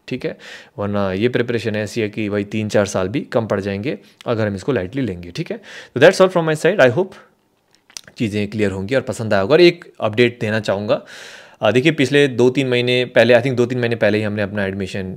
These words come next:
बंद कर दिया था, और आप में से काफ़ी सारे एस्पिरेंट्स हैं जो ट्वेंटी सिक्स या ट्वेंटी सेवन अटेम्प्ट देंगे। उनको नहीं पता था कि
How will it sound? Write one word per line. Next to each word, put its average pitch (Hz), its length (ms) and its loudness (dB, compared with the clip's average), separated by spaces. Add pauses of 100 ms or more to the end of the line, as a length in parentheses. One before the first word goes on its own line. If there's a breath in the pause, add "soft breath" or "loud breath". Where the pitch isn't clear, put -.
(120)
बंद 107 220 -2
कर 95 120 -4
दिया 92 180 -6
था, 156 320 -12 (160)
और 107 120 -4
आप 101 180 -2
में 107 80 -6
से 117 120 -8
काफ़ी 160 280 2
सारे 151 260 6
एस्पिरेंट्स 127 340 0
हैं 135 60 -6
जो 131 60 0
ट्वेंटी 123 260 -2
सिक्स 117 240 -8
या 123 60 2
ट्वेंटी 117 200 -2
सेवन 110 240 -2
अटेम्प्ट 110 300 -2
देंगे। 104 320 -4 (380 loud breath)
उनको 170 200 4
नहीं 180 220 6
पता 139 280 6
था 135 140 2
कि 143 460 0